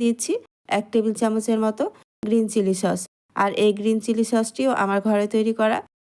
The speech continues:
চাইলে আমার চ্যানেলে ভিজিট করে আসতে পারেন। আর এখানে দিয়ে দিলাম এক টেবিল চামচের মতো মধু, আর আপনার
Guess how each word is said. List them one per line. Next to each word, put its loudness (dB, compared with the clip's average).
চাইলে 0
আমার -2
চ্যানেলে 0
ভিজিট 0
করে 2
আসতে -2
পারেন। 2
আর 2
এখানে 4
দিয়ে 4
দিলাম 2
এক 0
টেবিল 0
চামচের 0
মতো -2
মধু, 0
আর 2
আপনার 0